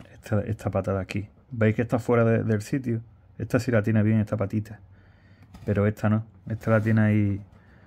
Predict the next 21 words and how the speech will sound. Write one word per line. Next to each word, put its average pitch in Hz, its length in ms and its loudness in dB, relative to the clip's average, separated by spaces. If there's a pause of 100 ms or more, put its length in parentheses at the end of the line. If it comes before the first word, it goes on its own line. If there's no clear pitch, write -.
(680)
eh, 98 680 -2
rota 101 400 2
el 95 140 -2
tobillo, 98 400 -2
tío. 107 180 -6 (280)
La 98 120 -6
pobre. - 480 -10 (1120)
Por 98 120 -2
eso 101 180 0
no, 101 240 2
ella 104 180 2
no, 98 300 2
no 95 100 -2
se 104 120 -2
puede 98 180 -2
mover. 104 320 -2
Si 92 440 -6
es 104 100 -14
que - 120 -6
la 101 140 0
tiene, 107 560 2